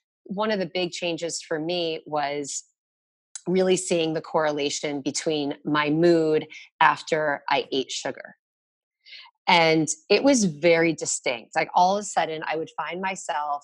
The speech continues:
a puddle on the floor, staring up at the ceiling, saying, "Why me?" And invariably, it was right after I had a bunch of cookies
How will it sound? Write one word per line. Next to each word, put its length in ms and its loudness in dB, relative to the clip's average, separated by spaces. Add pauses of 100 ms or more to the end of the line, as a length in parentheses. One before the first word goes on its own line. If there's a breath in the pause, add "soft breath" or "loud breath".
a 60 -8 (160)
puddle 240 -4
on 140 -4
the 80 -8
floor, 480 -8
staring 400 -4
up 120 -10
at 140 -16
the 80 -16
ceiling, 680 -8 (240 soft breath)
saying, 460 -2 (100)
"Why 420 -2
me?" 540 -4 (320 loud breath)
And 140 4
invariably, 1080 2 (520)
it 140 0
was 380 -2
right 320 0
after 640 -6
I 80 0
had 500 -6 (380)
a 80 -4
bunch 240 -4
of 80 -10
cookies 680 -4